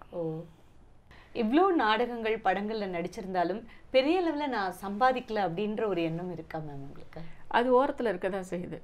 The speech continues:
Speaker 1: ம்.
Speaker 2: கடவுள் நமக்கு இவ்வளவு திறமை கொடுத்துருக்கான், ஏன் நம்மளால வர முடியல அப்படின்ற ஒரு கொஸ்டின் மார்க் இன்னும் எனக்கு இருக்கு.
Speaker 1: ம்.
Speaker 2: அது எதனாலன்னு தெரியல.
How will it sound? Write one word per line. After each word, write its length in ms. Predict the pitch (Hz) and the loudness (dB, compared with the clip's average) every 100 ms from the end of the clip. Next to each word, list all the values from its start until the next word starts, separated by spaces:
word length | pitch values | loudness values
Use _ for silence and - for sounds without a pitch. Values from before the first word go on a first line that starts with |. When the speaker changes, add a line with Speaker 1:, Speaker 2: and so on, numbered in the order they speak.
| - | -12
Speaker 1:
ம். 440 | 190 180 170 175 185 - | -10 -10 -10 -14 -16 -10
Speaker 2:
கடவுள் 340 | 202 220 254 | -2 0 0
நமக்கு 260 | 262 240 226 | 0 -2 -2
இவ்வளவு 260 | 208 190 185 | 0 0 0
திறமை 300 | 190 214 208 | -2 -2 -4
கொடுத்துருக்கான், 540 | 185 - - 160 151 - | -8 -8 -8 -6 -8 -6
ஏன் 280 | 202 277 262 | -2 -2 -2
நம்மளால 300 | 196 175 180 | -2 0 0
வர 180 | 165 170 | 0 -2
முடியல 520 | 170 160 151 156 151 - | -4 -4 -4 -6 -8 -8
அப்படின்ற 320 | 175 185 214 | -4 -2 -2
ஒரு 100 | 214 175 | -2 -2
கொஸ்டின் 260 | 185 220 | -4 -4
மார்க் 220 | 196 196 | -4 -4
இன்னும் 320 | 208 185 254 262 | -4 0 -2 2
எனக்கு 320 | 269 190 160 | 0 2 -2
இருக்கு. 360 | 165 - 196 - - | -2 -2 -2 -4 -16
Speaker 1:
ம். 320 | 196 175 170 165 - - - - | -14 -14 -14 -18 -20 -20 -14 -2
Speaker 2:
அது 160 | 185 | 2
எதனாலன்னு 480 | 175 185 190 180 226 | 2 2 2 2 0
தெரியல. 480 | 214 180 180 - | 0 2 2 2